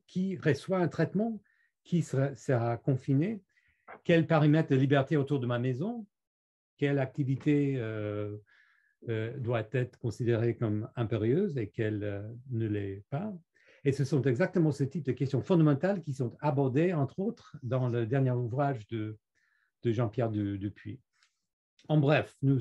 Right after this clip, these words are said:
nous avons, nous n'avons pas encore, il me semble, relevé la sagesse nécessaire pour, d'une part, répondre à ces questions, euh,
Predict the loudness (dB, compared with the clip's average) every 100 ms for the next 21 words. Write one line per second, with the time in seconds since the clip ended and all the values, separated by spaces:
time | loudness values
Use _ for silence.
0 | -4 -4 -2 0 0 -2 -4 -6 _ _
1 | -10 -2 4 6 6 4 0 0 -2 -4
2 | -4 -4 -2 -2 -2 -2 -4 -4 -8 _
3 | _ _ _ _ _ -6 2 4 4 4
4 | 2 -2 -6 -8 -2 -2 -2 0 0 2
5 | 0 -2 -8 -14 -4 2 2 2 -2 -2
6 | -2 -4 -6 -4 -2 -2 -4 0 0 2
7 | 4 4 2 -4 _ _ _ _ _ -4
8 | 0 0 -2 -4 -8 -8 -10 -8 -8 -10
9 | _ _ _ _ _ _ _ _ _ _
10 | _ -6 -2 0 0 -2 -4 -8 -10